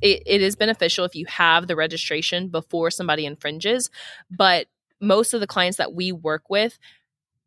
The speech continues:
they don't need to worry about copyright registrations.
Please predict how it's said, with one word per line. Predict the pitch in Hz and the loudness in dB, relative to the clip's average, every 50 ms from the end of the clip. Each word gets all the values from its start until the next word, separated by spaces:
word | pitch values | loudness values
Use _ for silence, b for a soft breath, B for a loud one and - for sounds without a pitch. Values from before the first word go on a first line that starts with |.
| _ _ _ _ _ _ _ _ _ _ _ _ _ _ _ _ _ _ _ _ - | _ _ _ _ _ _ _ _ _ _ _ _ _ _ _ _ _ _ _ _ 2
they | 208 202 196 190 165 - _ _ _ _ _ _ _ 202 _ - | 4 4 4 2 0 -8 _ _ _ _ _ _ _ -18 _ 2
don't | - 202 180 175 185 202 240 - _ _ _ - | 2 4 4 4 0 -2 -4 -8 _ _ _ -2
need | 220 233 226 | 0 2 2
to | 240 | 2
worry | 226 226 220 233 | 2 2 2 2
about | 233 240 226 220 - _ _ _ | 4 4 2 2 2 _ _ _
copyright | - - 233 - 262 247 240 226 - - | -2 -2 -2 0 2 2 4 4 4 2
registrations. | 214 226 220 226 - - 214 220 233 - 277 277 285 285 - | 0 0 0 0 0 0 0 2 2 0 -2 -2 -4 -4 -6